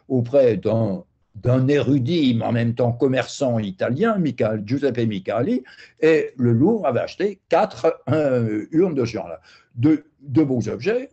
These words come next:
mais, euh, euh, avant la collection Campana, euh, vraiment, c'était là, euh, euh, euh, il y avait vraiment très peu de choses au Louvre. Depuis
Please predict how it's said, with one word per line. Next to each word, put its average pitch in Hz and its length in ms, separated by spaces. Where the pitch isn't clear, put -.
mais, 151 380
euh, 127 100
euh, 92 1200
avant 147 320
la 127 120
collection 98 400
Campana, 185 500
euh, 117 100
vraiment, 165 440
c'était 202 580
là, 139 320
euh, 135 260
euh, 113 440
euh, 98 420
il 104 60
y 107 80
avait 101 160
vraiment 160 320
très 127 160
peu 90 80
de - 60
choses 135 240
au 85 80
Louvre. 80 200
Depuis 196 560